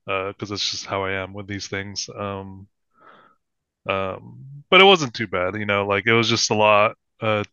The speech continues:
it, it was more, uh, I think it was one of the first times that I think about it, uh, looking back, where when I got emotional, uh, after winning, it was for myself.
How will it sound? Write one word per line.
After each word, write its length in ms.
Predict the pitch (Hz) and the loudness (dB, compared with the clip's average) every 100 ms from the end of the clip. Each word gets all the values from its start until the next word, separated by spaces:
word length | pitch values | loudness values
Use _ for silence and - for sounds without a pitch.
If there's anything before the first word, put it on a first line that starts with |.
| _ _ _ - | _ _ _ -6
it, 40 | 131 | -2
it 220 | 139 139 | 2 4
was 120 | 139 | 4
more, 160 | 143 151 | 4 0
uh, 440 | 151 143 156 156 | 2 0 2 2
I 40 | 143 | 2
think 160 | 190 | 4
it 20 | 202 | 4
was 100 | 180 | 2
one 100 | 170 | 0
of 80 | 139 | -2
the 100 | 120 | -4
first 360 | 127 127 - | -4 -6 -4
times 640 | 120 117 117 117 117 - - _ _ _ _ | -2 -2 -2 -8 -14 -16 -18 _ _ _ _
that 100 | 113 | 0
I 40 | |
think 220 | 110 117 117 | 2 -2 -2
about 260 | 98 95 | -2 -2
it, 180 | 101 - | -2 -2
uh, 120 | 104 | -2
looking 300 | 101 98 98 | -4 -8 -4
back, 280 | 98 98 - | -2 -2 -2
where 260 | 98 98 101 _ _ _ _ - | -6 -6 -8 _ _ _ _ -4
when 180 | 117 110 | 0 4
I 460 | 107 107 104 110 - _ _ | 4 4 2 0 -6 _ _
got 200 | 127 123 | -2 0
emotional, 680 | 113 117 - - 101 120 190 _ _ _ _ _ _ | 0 -4 -6 -8 -8 -8 -12 _ _ _ _ _ _
uh, 40 | 98 | -4
after 340 | 104 104 - 107 | -2 -2 -2 -4
winning, 400 | 107 107 117 127 _ _ - - _ - | -2 0 -2 -8 _ _ -20 -20 _ 0
it 100 | 107 | 0
was 200 | 101 101 | 0 -6
for 380 | _ - 117 107 | _ -4 -4 0
myself. 760 | 101 92 - 92 87 - - | -2 -4 -6 -6 -8 -18 -20